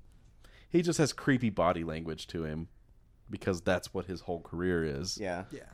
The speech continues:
Speaker 1: Is playing characters like that. And so I could see him as the leader. He's got the voice and everything for it. And so, like, this,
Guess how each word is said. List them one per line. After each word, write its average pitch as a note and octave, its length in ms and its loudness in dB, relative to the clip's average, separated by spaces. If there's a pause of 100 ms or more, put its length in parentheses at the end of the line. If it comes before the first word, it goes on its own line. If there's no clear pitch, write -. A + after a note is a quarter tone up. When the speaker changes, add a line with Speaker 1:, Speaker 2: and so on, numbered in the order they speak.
Speaker 1:
Is F2+ 100 -8
playing F2+ 400 0
characters E2+ 420 -6
like E2 200 -6
that. D#2 320 -4 (360)
And G2+ 380 2
so B2 180 2
I A2+ 80 8
could A2 180 0
see B2 260 2
him G#2+ 340 4
as F2+ 240 0
the F2+ 140 -2
leader. E2+ 340 -4
He's F2 200 -6
got E2+ 140 -4
the F2 80 -2
voice E2 380 -4
and F2 80 -4
everything F2+ 400 -4
for G2+ 320 -2
it. G2+ 180 0 (460)
And F#2+ 160 0
so, F2+ 240 0
like, D#2+ 240 -4
this, - 380 -6